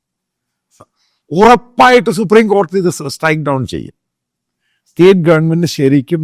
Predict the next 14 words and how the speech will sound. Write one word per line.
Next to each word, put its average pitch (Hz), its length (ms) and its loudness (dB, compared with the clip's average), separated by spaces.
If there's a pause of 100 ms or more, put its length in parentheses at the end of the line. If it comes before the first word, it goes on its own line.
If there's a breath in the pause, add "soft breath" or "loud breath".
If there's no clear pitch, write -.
നല്ല 131 220 -4 (160)
രീതിയിലുള്ള 135 440 0 (140)
താക്കീതും 143 560 2
കൊടുക്കും. 92 300 -10 (680 soft breath)
ഇതിനകത്ത് 113 420 -2
ഏറ്റവും 156 320 -2
വലിയ 147 220 -2
തമാശയുണ്ട്, 135 800 -6
നിങ്ങൾ 113 160 -4 (100)
മനസ്സിലാക്കേണ്ട 156 600 -6
ഒരു 151 100 -4 (460 soft breath)
രസകരമായ 165 760 0
ഒരു 156 160 -4
സംഭവമുണ്ട്. 139 520 -8